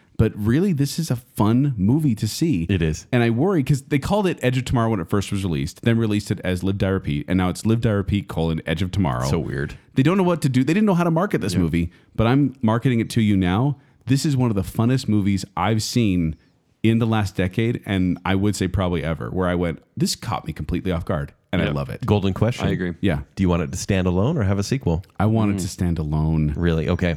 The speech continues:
Speaker 1: I get worried whenever they talk about sequel, and I feel like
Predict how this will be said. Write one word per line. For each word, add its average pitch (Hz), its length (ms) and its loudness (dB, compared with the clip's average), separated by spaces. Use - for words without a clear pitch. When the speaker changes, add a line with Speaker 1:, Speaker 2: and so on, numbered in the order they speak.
Speaker 1:
I 110 80 2
get 120 180 0
worried 113 280 2
whenever 107 240 2
they 101 80 0
talk 107 240 -2
about 95 200 -2
sequel, 98 460 0
and 85 100 -2
I 82 60 2
feel 113 300 -2
like 101 340 -2